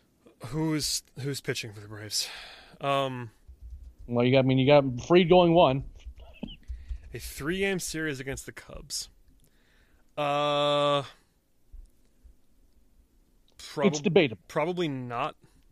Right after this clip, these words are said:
Speaker 1: but it would be close. That, that, that's a very close one, and I would have no
Speaker 2: That's a
Speaker 1: problem
Speaker 2: very,
Speaker 1: with
Speaker 2: they, they are in, they are, the Cubs and the Braves are in the same tier.
Speaker 1: They're basically, yeah,
Speaker 2: You know,
Speaker 1: they're very similar teams right now. And the fact, at,
Speaker 2: yeah,
Speaker 1: at least in
Speaker 2: but,
Speaker 1: terms
Speaker 2: like,
Speaker 1: of
Speaker 2: run
Speaker 1: performance,
Speaker 2: differential, uh, yeah, like,
Speaker 1: their
Speaker 2: they
Speaker 1: pi-, their,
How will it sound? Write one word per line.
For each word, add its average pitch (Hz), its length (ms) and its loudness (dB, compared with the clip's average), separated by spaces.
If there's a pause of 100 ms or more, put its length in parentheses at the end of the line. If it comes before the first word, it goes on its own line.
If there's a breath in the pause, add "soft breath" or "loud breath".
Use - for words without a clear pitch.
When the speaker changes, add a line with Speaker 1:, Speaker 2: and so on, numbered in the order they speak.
(180)
Speaker 1:
but 147 300 2
it 151 80 -2
would 147 100 -2
be 135 100 -4
close. 123 360 -6
That, 165 220 -6
that, 170 120 -4
that's 170 200 2
a 175 60 0
very 151 280 0
close 143 340 -4
one, 143 280 -6
and 135 120 -8
I 127 100 -4
would 131 140 -4
have 127 140 -6
no 135 140 -6
Speaker 2:
That's 139 120 -4
a - 40 -4
Speaker 1:
problem 147 100 0
Speaker 2:
very, 151 160 6
Speaker 1:
with - 200 -6 (220 loud breath)
Speaker 2:
they, 185 100 4
they 180 200 8
are 175 100 8
in, 196 360 4
they 165 180 6
are, 160 60 6
the 147 120 -2
Cubs 196 300 2
and 202 100 -2
the 196 60 2
Braves 170 220 0
are 160 80 2
in 147 100 -2
the 131 100 -4
same 156 580 0
tier. 107 280 -8 (160)
Speaker 1:
They're 185 180 0
basically, 165 580 2
yeah, - 40 -6
Speaker 2:
You 143 120 4
know, 156 60 6
Speaker 1:
they're 147 100 0
very 170 280 2
similar 160 280 -2
teams 123 240 -10
right 120 100 -14
now. 131 200 -12
And 139 300 -10
the 147 80 -6
fact, 147 220 0
at, 151 160 0
Speaker 2:
yeah, 156 120 6
Speaker 1:
at 151 60 4
least 160 140 4
in - 40 -10
Speaker 2:
but, - 40 -12
Speaker 1:
terms 165 100 2
Speaker 2:
like, 143 80 6
Speaker 1:
of 151 80 4
Speaker 2:
run 175 120 10
Speaker 1:
performance, 190 200 6
Speaker 2:
differential, 175 580 4
uh, 151 120 4 (580)
yeah, 123 360 -8
like, 143 140 2
Speaker 1:
their 190 60 6
Speaker 2:
they 208 140 0
Speaker 1:
pi-, 202 80 0
their, 170 80 6